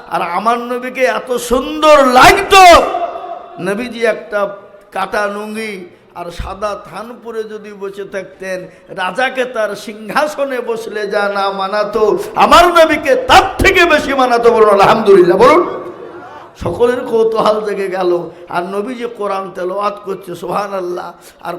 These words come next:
কোরআনের মজেজা এত সুন্দর বাবা, আমি আপনাদেরকে শোনাবো বিস্তারিত, একটু ধীরে থাকবেন। থাকবেন তো নাকি ইনশাল্লাহ? শুনবেন তো নাকি ইনশাল্লাহ?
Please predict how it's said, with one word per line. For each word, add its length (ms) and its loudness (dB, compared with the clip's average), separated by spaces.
কোরআনের 520 -8
মজেজা 560 -4
এত 300 -8
সুন্দর 540 -6
বাবা, 540 0
আমি 180 -8
আপনাদেরকে 520 -10
শোনাবো 500 -12
বিস্তারিত, 560 -8
একটু 160 -8
ধীরে 480 -8
থাকবেন। 400 -6
থাকবেন 340 -4
তো 60 -2
নাকি 160 -2
ইনশাল্লাহ? 420 2
শুনবেন 320 2
তো 80 0
নাকি 160 0
ইনশাল্লাহ? 500 4